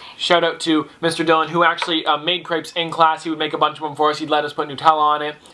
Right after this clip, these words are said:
and then strawberries and all this stuff. And he actually had, like, a crepe maker and all this. I don't wanna rip it, but no, here you go. You can try that. Now try this piece here. That if you wanna try some there.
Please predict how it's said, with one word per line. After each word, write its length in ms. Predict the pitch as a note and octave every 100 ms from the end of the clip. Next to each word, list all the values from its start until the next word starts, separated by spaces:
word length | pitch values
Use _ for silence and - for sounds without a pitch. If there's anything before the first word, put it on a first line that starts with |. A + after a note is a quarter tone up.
| -
and 160 | C#3
then 140 | B2+ A#2
strawberries 580 | - D#3 D3+ D#3 D#3 D3
and 80 |
all 140 | D3 D3
this 100 | C#3
stuff. 200 | D3 C#3+
And 60 |
he 60 | D#3+
actually 240 | D#3 D3+
had, 220 | D3+ D3 C#3+
like, 160 | C#3
a 60 | B2+
crepe 300 | - D3+ D3+
maker 280 | D3 D3+ D3
and 80 |
all 140 | C#3+ C#3
this. 120 | - - - - -
I 60 | F#3
don't 100 | G#3
wanna 160 | F3+
rip 220 | D#3+ F3+
it, 80 | F3
but 100 | D3+
no, 120 | D3+
here 140 | D3 D#3
you 100 | D#3+
go. 100 | D3+
You 160 | C#3+
can 100 | C#3+
try 180 | C3+ C#3
that. 280 | C3+ B2 - _ _ _ _ _ _ _ -
Now 220 | A2+ A2
try 320 | A2+ - A2
this 220 | G#2 D#3 -
piece 300 | E3+ D#3+ -
here. 320 | E3+ E3 D#3+ - _ _ _
That 160 | C#3 C3
if 120 | C3
you 80 | C3+
wanna 180 | C#3 C3
try 180 | C3 C3
some 200 | B2+ B2+
there. 240 | B2+ C3